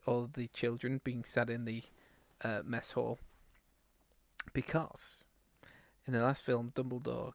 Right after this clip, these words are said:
gave, uh, the three only students in the entire school extra points. But, um, it turns out that, uh, that Hagrid is very special.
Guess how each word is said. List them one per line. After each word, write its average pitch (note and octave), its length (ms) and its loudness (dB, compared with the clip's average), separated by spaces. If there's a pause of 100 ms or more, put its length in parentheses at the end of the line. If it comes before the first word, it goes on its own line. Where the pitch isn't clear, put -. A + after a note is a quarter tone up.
gave, A#2 680 -4 (500)
uh, G#2 480 -4
the B2 120 -4
three A#2+ 500 2
only B2 260 0
students - 680 -6
in G#2 140 -6
the A2 100 -8
entire A2 520 -4
school A2+ 460 -8 (440)
extra - 300 -8
points. - 640 -2 (200)
But, - 340 -2 (800)
um, G#2 400 -4
it C3 160 -10
turns D3+ 260 2
out C#3+ 260 6
that, A#2 160 -8 (280)
uh, A2 240 -2
that - 140 -6
Hagrid D#3+ 340 4
is C#3 140 0
very D3+ 240 6
special. - 420 -6